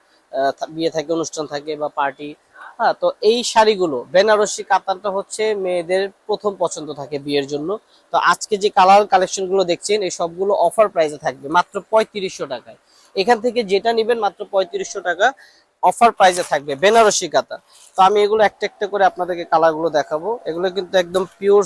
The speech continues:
সফটের মধ্যে বেনারসি কাতান, খুবই চমৎকার হবে প্রতিটা ডিজাইন।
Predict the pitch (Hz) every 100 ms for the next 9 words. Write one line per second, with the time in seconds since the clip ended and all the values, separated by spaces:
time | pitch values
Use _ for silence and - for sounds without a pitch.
0 | - 190 185 - 196 180 151 196 285 _
1 | _ _ _ _ 147 165 185 180 170 185
2 | 175 170 202 208 - 208 220 - 214 196
3 | 190 - 185 180 196 185 175 170 160 143
4 | 123 117